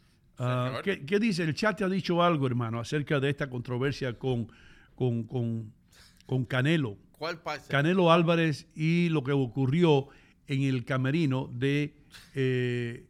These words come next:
Speaker 1: el equipo argentino.
Speaker 2: Can you, I didn't even know about this. I saw something about the word Canelo over the weekend on the headlines, but I didn't know it had something indirectly to do with Argentina.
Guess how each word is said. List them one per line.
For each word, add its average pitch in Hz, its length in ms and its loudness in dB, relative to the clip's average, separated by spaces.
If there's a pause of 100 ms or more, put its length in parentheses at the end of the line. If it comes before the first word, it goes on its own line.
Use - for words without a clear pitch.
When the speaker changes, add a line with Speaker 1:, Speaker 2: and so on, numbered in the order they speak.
Speaker 1:
el 127 180 -2
equipo 139 300 -4
argentino. 170 580 -2 (200)
Speaker 2:
Can 185 200 -10
you, 269 140 -6 (120)
I 269 220 -6
didn't 339 280 -8
even 226 240 -8
know 247 200 -2
about 123 320 -8
this. - 180 -20
I 196 80 -8
saw 302 180 -8
something 285 440 -8
about 220 300 -6
the 190 100 -6
word 208 260 -4 (240)
Canelo 196 460 -6
over 196 160 -10
the 185 100 -6
weekend 202 460 -10
on 175 100 -10
the 139 120 -8 (140)
headlines, 120 760 -10 (400)
but 170 100 -4
I 180 80 -4
didn't 254 380 -8
know 254 180 -2
it 185 100 -2
had 208 220 -8
something 196 340 -14 (320)
indirectly 185 720 -4
to - 140 -18
do 147 380 -4 (460)
with 147 200 -6
Argentina. 165 720 -8